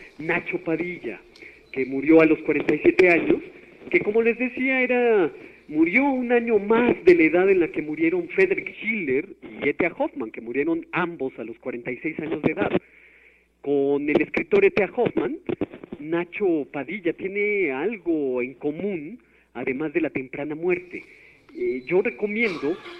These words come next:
para quienes no se hayan acercado a las páginas de Nacho Padilla, que se acerquen a su libro El androide, las quimeras, que es un prodigio de imaginación narrativa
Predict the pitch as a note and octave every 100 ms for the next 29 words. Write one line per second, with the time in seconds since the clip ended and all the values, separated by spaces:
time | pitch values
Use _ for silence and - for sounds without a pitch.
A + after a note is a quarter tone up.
0 | - B2 B2 C#3+ B2+ B2+ E3 F3+ E3+ F3
1 | C#3+ - - - D#3+ C#3 A#2+ G#2+ - C3+
2 | D3 B2+ A2 A#2 A2 B2+ C3 D#3+ D#3+ E3+
3 | C3+ A#2+ F#3 - - - - F3 F3 G3+
4 | - D4 - G#3 F#3+ E3 F3+ F3 G3 G3+
5 | - - F3 E3 D#3 E3 F#3 G3+ F3 B2+
6 | C#3+ B2 A2+ - F3 G3 G#3 E3 - -
7 | - _ - - - _ - D3 F#3+ F#3
8 | C3+ A#2 A#2 D#3+ - B2 G#2 G2+ F#2+ G2
9 | G2+ A2 G#2 - B2 C3 A#2+ A#2 - C3
10 | - B2 B2+